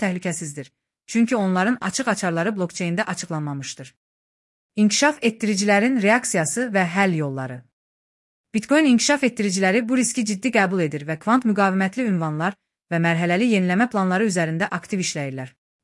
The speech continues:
Bu yeniliklər köhnə və potensial zəif ünvanlardan yeni, kvant təhlükəsinə davamlı ünvanlara keçidi təmin edəcək. Alex Thorn, Galaxy Digital-in tədqiqat rəhbəri,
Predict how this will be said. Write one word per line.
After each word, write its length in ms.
Bu 80
yeniliklər 640
köhnə 320
və 80
potensial 500
zəif 320
ünvanlardan 640
yeni, 360
kvant 300
təhlükəsinə 560
davamlı 400
ünvanlara 480
keçidi 340
təmin 360
edəcək. 320
Alex 320
Thorn, 320
Galaxy 440
Digital-in 480
tədqiqat 520
rəhbəri, 400